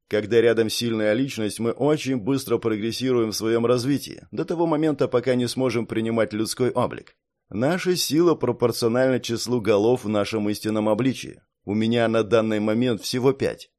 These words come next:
но максимум мы можем иметь десять. По крайней мере, так утверждают истории наших далёких предков. В нашем роду передаётся миф, что мы произошли от гигантского десятиглавого пса.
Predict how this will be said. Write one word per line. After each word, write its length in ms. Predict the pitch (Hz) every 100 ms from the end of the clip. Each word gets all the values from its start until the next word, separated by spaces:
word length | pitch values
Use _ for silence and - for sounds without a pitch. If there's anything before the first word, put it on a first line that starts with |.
| _
но 260 | 101 104 95
максимум 580 | 101 139 - 131 120 113 - -
мы 160 | 135
можем 460 | 190 165 170 175 175
иметь 340 | 165 139 147 -
десять. 720 | 120 127 104 - - - _ _
По 120 | 98 101
крайней 300 | 110 110 113
мере, 260 | 117 110
так 240 | - 110 110
утверждают 580 | 101 107 92 113 107
истории 400 | 117 - 113 107
наших 340 | 107 107 113 104
далёких 420 | 113 113 127 135
предков. 480 | 160 123 - - _ _ _ _ _
В 160 | 104 104
нашем 380 | 123 113 117 110
роду 340 | 110 113 139
передаётся 640 | - 101 104 139 175 - 139
миф, 260 | 156 143
что 160 | - 117
мы 140 | 156
произошли 640 | 147 123 120 117 117 143
от 200 | 151 107
гигантского 840 | 90 120 107 127 127 - 117 110 - -
десятиглавого 920 | 101 135 127 127 104 120 110 110 123
пса. 440 | 127 - 76 53